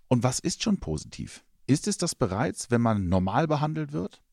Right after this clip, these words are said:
Es ist ein extrem komplexes Thema, bei dem wir mit diesen fünf Geschichten und Erfahrungen Anregungen geben wollten. Es hat sich sicher einiges zum Positiven verändert, von einer Gleichberechtigung aber kann leider noch keine Rede sein.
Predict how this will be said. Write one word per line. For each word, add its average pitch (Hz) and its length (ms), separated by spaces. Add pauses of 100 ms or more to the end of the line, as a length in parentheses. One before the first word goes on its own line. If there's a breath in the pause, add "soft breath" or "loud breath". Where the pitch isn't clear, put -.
(680 loud breath)
Es 135 180
ist - 440
ein 120 160
extrem 139 400
komplexes 113 520
Thema, 110 300
bei 90 120
dem 101 280
wir 98 160
mit 95 200
diesen 107 220
fünf 170 300
Geschichten - 460
und 98 100
Erfahrungen 123 720
Anregungen 95 640
geben 78 280
wollten. 73 320 (540 loud breath)
Es 107 160
hat 175 200
sich 156 260
sicher - 320
einiges 185 400
zum 139 140
Positiven 156 600
verändert, 165 460
von - 160
einer 127 220
Gleichberechtigung 92 880
aber 92 160
kann 104 200
leider 104 220
noch 101 160
keine 95 220
Rede 98 200
sein. - 280